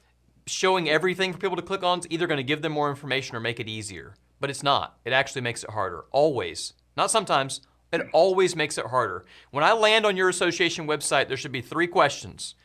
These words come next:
that I'm able to answer almost instantaneously. What do you offer? How's it gonna make my life better? And how do I buy it? Now, maybe it's not buy it, maybe it's move forward or register or get started, whatever. But what do you offer? How's it gonna make my life better? How do I buy it? If I cannot answer those three questions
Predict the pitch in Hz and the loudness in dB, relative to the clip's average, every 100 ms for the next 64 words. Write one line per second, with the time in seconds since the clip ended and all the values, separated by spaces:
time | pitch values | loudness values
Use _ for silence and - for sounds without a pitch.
0 | _ 127 135 156 160 147 156 165 - 113 | _ -2 0 0 0 0 0 -2 -2 -4
1 | 104 - _ _ 151 214 226 233 226 - | -4 -8 _ _ 4 6 6 2 2 -4
2 | 185 185 185 185 160 165 156 120 87 - | -4 -4 -6 -8 -6 -4 -4 -4 -8 -12
3 | 80 53 - _ _ _ 101 123 165 185 | -14 -16 -20 _ _ _ -4 -4 -2 0
4 | 120 110 - 117 120 _ _ _ - 120 | 2 0 -2 -6 -8 _ _ _ 2 2
5 | 165 170 160 156 143 139 143 135 117 147 | 2 -2 -2 0 0 4 2 0 0 0
6 | 101 101 - _ - 104 117 120 107 113 | 0 -4 -8 _ -14 -4 0 0 2 4
7 | 110 92 80 - _ _ - 110 123 135 | 4 2 -4 -12 _ _ -8 -6 -4 -6
8 | 135 110 101 117 110 110 - 110 123 - | -4 -2 2 2 0 -6 -8 -8 -8 -6
9 | 113 113 110 110 101 107 104 - 104 101 | -6 -4 -4 -4 -6 -4 -4 -2 -4 -4
10 | 107 - 101 117 92 95 - - - 127 | -10 -6 -4 -4 -6 -6 -10 -10 -4 -4
11 | - 117 147 226 156 156 165 156 156 _ | -4 -2 0 4 6 4 2 -2 -4 _
12 | - 131 156 175 139 156 156 160 147 127 | 2 2 2 -2 0 2 2 2 0 2
13 | 131 127 113 113 95 - 156 - 226 214 | 2 4 4 4 2 2 2 2 2 4
14 | 208 - 175 - 156 147 - 180 190 - | 4 2 -2 -4 0 2 2 -2 -4 0
15 | 151 - 101 | 0 -2 -12